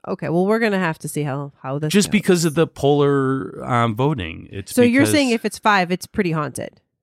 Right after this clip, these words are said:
Speaker 1: Is
Speaker 2: I'm
Speaker 1: is that
Speaker 2: saying that the people believe it is, it is, I, I don't know how to, I, wa-, I wanna word this, uh, that they believe it's most likely haunted.
Speaker 1: Interesting. Okay.
Speaker 2: Yeah.
Speaker 1: So he was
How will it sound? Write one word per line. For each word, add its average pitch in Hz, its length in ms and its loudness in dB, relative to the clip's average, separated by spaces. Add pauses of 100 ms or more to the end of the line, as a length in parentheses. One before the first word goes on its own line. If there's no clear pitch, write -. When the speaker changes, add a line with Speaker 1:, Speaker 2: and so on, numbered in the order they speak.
(220)
Speaker 1:
Is 180 120 -2
Speaker 2:
I'm 180 180 4
Speaker 1:
is 170 120 0
that 165 40 -2
Speaker 2:
saying 156 280 2
that 135 200 0
the 120 80 -2
people 107 720 -2 (120)
believe 107 540 0
it 107 280 -4
is, 101 460 -2 (1000)
it 147 240 2
is, 151 380 4 (2000)
I, 139 220 -6
I - 20 0
don't 170 120 0
know 160 80 2
how 143 120 2
to, 139 100 2
I, - 160 2
wa-, 127 140 2
I - 60 -2
wanna 117 200 4
word 107 340 2
this, 101 280 -2 (120)
uh, 107 300 0 (300)
that 123 240 -2
they 139 100 8
believe 127 420 4
it's 120 240 2 (400)
most 131 360 6
likely 110 440 4
haunted. 92 640 -8
Speaker 1:
Interesting. - 1300 -8
Okay. 294 220 0
Speaker 2:
Yeah. 311 380 0
Speaker 1:
So 240 200 2
he 269 140 4
was 277 160 0